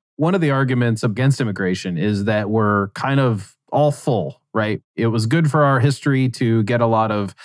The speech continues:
immigrants in. And now that we've sort of stabilized and settled, that we really should take a breather. Is, I think it's Mark Krikorian's view. It's like, "Well, we need to take a breather and sort of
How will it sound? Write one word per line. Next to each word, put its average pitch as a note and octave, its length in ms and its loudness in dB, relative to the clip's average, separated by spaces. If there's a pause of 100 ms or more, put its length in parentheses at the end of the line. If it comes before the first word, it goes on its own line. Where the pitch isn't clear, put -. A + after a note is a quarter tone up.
(180)
immigrants A2+ 500 0
in. A2 220 0
And G2+ 140 0
now B2 220 0
that A#2+ 100 -2
we've A#2 300 0
sort A2 260 -2
of G#2+ 120 0
stabilized G#2+ 640 -2
and G#2 100 -6
settled, G#2 460 -2
that G2 180 -2 (460)
we D3 100 2
really E3 240 2
should C3 160 -4
take C3 180 -4
a A#2+ 60 2
breather. G#2 420 -2
Is, G2+ 260 -2
I G2 140 0
think G#2+ 160 -2
it's F#2+ 140 -4
Mark A2+ 240 0
Krikorian's G#2+ 500 -2
view. G2 240 2
It's F#2 100 -2
like, G2 140 -2
"Well, G2 80 -2
we A2+ 80 0
need C#3+ 120 2
to C3+ 60 0
take B2+ 200 -2
a B2+ 40 0
breather A#2 380 0
and G#2+ 160 -2
sort A2 160 -2
of G2 160 -6